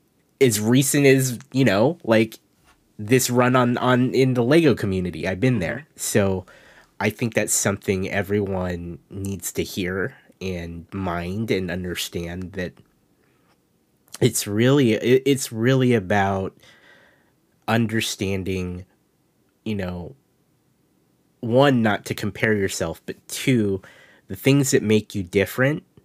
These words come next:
Speaker 1: are generally the things that make you stand out and are generally the things that people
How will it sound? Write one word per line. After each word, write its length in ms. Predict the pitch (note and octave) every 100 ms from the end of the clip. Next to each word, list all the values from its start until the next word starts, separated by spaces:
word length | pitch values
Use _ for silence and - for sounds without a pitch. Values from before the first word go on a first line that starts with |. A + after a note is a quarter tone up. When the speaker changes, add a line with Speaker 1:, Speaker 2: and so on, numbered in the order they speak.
| _ _ _ _
Speaker 1:
are 140 | B2+ G#2+
generally 1040 | G#2 - A2 A2+ A2+ A2 G#2+ G2+ G2+ -
the 220 | - F#2 G2+
things 760 | - A2+ G2 G2+ G2+ - -
that 320 | F#2 F#2 F2+
make 280 | - F#2+ -
you 320 | G2 G2 F#2+ - _ _
stand 400 | - - G2+ F#2+
out 300 | F2+ D#2+ - - _ _ _ -
and 120 | A2
are 140 | G#2+
generally 480 | G2+ B2+ C#3 C3 A#2
the 120 | G2+
things 380 | G2+ A2 G2+ F#2
that 140 | A2
people 480 | - A2 G#2 G2 F#2